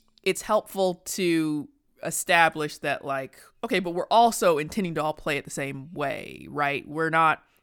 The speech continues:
kind of so used to some variant or some different setup or something that, uh, we're gonna overlook that. It's still good to agree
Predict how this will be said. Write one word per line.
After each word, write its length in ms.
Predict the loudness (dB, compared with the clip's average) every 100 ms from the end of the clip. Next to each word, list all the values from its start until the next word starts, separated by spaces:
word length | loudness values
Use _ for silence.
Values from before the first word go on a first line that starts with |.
| -6
kind 200 | -4 -4
of 60 |
so 200 | -2 -2
used 240 | -2 -4 -8
to 60 |
some 280 | -6 -4 -6
variant 500 | -6 -4 -4 -6 -8 -8
or 80 |
some 280 | -6 -4 -4
different 340 | -6 -8 -10 -4
setup 440 | -2 -2 -4 -8
or 80 | -14
something 600 | -4 -4 -4 -8 -12 -12 -20 _ _ _ -6
that, 500 | 0 2 0 -6 -12 -6
uh, 340 | -6 -4 -8 -10
we're 300 | -8 -6 -4
gonna 500 | -6 -6 -8 -10 -14 _ _
overlook 580 | -4 -4 -4 -4 -6 -6
that. 200 | -8 -8
It's 120 | -10 -6
still 240 | -2 -2
good 220 | -2 -10
to 140 | -8 -8
agree 680 | -10 -10 -8 -6 -8 -12